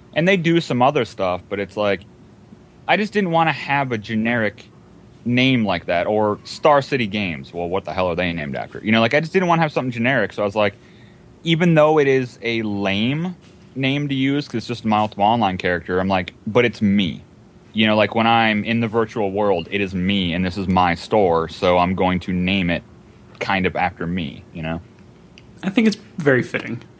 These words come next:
Speaker 1: So that's, that's the story. It's nothing fantastical, but yep, it was just me making a pattern on my keyboard and figured out C E R I U M really wasn't the coolest name, but D E R I U M was.
Speaker 2: That sounds good. Okay. Yeah, I was,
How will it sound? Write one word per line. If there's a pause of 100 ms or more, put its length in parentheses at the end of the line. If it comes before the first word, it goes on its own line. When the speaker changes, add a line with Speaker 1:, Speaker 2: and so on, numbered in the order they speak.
(1800)
Speaker 1:
So
that's,
that's
the
story.
It's
nothing (600)
fantastical,
but
yep, (140)
it
was
just
me
making
a
pattern
on
my
keyboard
and
figured
out
C
E
R
I
U
M (140)
really
wasn't
the
coolest
name,
but
D
E
R
I
U
M
was. (280)
Speaker 2:
That
sounds
good. (160)
Okay. (720)
Yeah,
I
was,